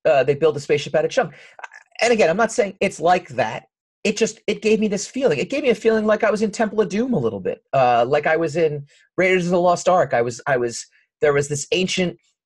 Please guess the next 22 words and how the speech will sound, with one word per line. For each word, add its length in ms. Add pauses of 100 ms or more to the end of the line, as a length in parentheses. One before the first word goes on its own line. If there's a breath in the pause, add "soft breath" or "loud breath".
(340)
temple, 640
and 580
you're 320
learning 480
something, 380
and 80
you're 100
learning 240
this 160
mythology. 480
So 340 (440 soft breath)
that 380 (120)
to 80
me 460 (520)
was 640 (220)
the 180
most 320
pleasant 600
surprise 580
about 320
it, 120 (200)
where 460